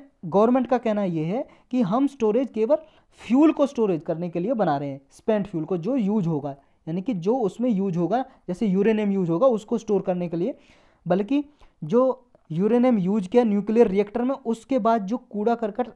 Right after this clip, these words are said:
वेस्ट बचा, उसको स्टोरेज करने के लिए हम फैसिलिटी नहीं बना रहे। और जो अधिकतर ज़्यादा नुकसान होता है ना न्यूक्लियर वेस्ट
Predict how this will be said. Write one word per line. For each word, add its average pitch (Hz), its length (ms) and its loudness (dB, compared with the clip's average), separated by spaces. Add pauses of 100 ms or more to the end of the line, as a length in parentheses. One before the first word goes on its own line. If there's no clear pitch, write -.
वेस्ट 220 360 0
बचा, 175 260 -4 (420)
उसको 277 540 0
स्टोरेज 233 460 -2
करने 214 260 -4
के 208 100 -6
लिए 220 80 -2
हम 247 80 -2
फैसिलिटी 202 440 -4
नहीं 196 160 0
बना 143 220 -6
रहे। 139 140 -12 (360)
और 202 140 0
जो 254 460 -2 (920)
अधिकतर 247 680 2
ज़्यादा 208 360 4
नुकसान 240 380 0
होता 202 200 -4
है 254 60 -2
ना 285 80 2
न्यूक्लियर 214 480 0
वेस्ट 202 520 -4